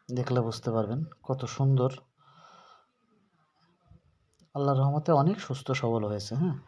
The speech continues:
তো <clears throat> ভিডিওটা আসলে বেশি বড় করব না। আপনাদের দেখানোর উদ্দেশ্য করে নিয়েই ভিডিও বানানো। আমার দেখানো শেষ, ভিডিও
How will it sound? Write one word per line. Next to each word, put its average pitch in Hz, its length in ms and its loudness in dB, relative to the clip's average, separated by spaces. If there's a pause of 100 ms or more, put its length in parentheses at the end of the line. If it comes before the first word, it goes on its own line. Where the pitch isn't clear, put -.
(840)
তো 147 340 2 (320)
<clears throat> 131 680 0
ভিডিওটা 180 440 10
আসলে 175 280 8
বেশি 143 180 6
বড় 117 180 4
করব 98 240 0
না। 92 120 -4 (2000)
আপনাদের 139 340 0
দেখানোর 151 580 6
উদ্দেশ্য 143 440 2
করে 165 280 2
নিয়েই 165 340 4
ভিডিও 160 300 4
বানানো। 156 340 4 (640)
আমার 120 320 2
দেখানো 151 320 6
শেষ, - 400 0 (240)
ভিডিও 127 600 0